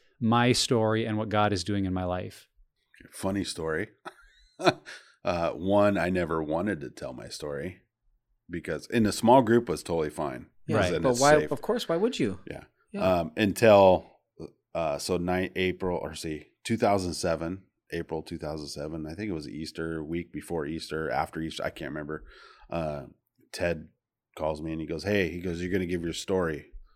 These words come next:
Speaker 3: Didn't ask you, told you.
Speaker 2: Ba-,
Speaker 1: <laughs>
Speaker 2: ki-, yeah, kinda. He just says, "Hey."
Speaker 1: That's what a mentor gets to do, I
Speaker 2: He
Speaker 1: guess.
Speaker 2: says, "You
Speaker 3: Yeah,
Speaker 2: gotta,
Speaker 3: that's
Speaker 2: gotta
Speaker 3: true.
Speaker 2: tell your story at the church." I'm like, "Uh, n-, yeah, not gonna happen."
Speaker 3: Yeah.
Speaker 2: Um, <laughs> long story short, I gave it five services.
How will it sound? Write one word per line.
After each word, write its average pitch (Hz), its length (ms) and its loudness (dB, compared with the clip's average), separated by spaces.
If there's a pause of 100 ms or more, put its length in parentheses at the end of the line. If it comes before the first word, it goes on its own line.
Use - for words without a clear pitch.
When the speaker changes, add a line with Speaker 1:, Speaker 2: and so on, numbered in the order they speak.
Speaker 3:
Didn't 131 200 4
ask 110 280 2
you, 92 100 -4
told 107 380 0
you. - 180 -8
Speaker 2:
Ba-, 131 160 6
Speaker 1:
<laughs> - 60 -6
Speaker 2:
ki-, 139 640 6
yeah, 156 180 8
kinda. 143 380 4
He 98 100 0
just 107 180 6
says, 113 220 4
"Hey." 131 160 8
Speaker 1:
That's 110 160 8
what 180 100 12
a 143 40 10
mentor 127 340 8
gets 107 280 2
to 107 100 -2
do, 101 180 4
I 92 80 4
Speaker 2:
He 90 40 2
Speaker 1:
guess. 98 80 6
Speaker 2:
says, - 80 10
"You 135 40 8
Speaker 3:
Yeah, 131 160 8
Speaker 2:
gotta, 143 140 10
Speaker 3:
that's 110 80 -2
Speaker 2:
gotta 131 160 8
Speaker 3:
true. 135 60 -2
Speaker 2:
tell 131 140 8
your 113 160 8
story 123 380 4
at 95 80 0
the 90 80 -10
church." 110 260 0
I'm 95 100 -2
like, 87 260 -2
"Uh, 92 240 -2
n-, 90 640 -4
yeah, 76 320 -8 (120)
not 87 640 -6
gonna 80 180 -10
happen." 78 560 -10
Speaker 3:
Yeah. 92 160 -16 (420)
Speaker 2:
Um, 78 720 -6 (1000)
<laughs> 120 300 0
long 85 240 -2
story 85 220 -2
short, 87 300 -2
I 80 100 -6
gave 82 180 -4
it 78 120 -6
five 78 320 -2
services. 76 560 -8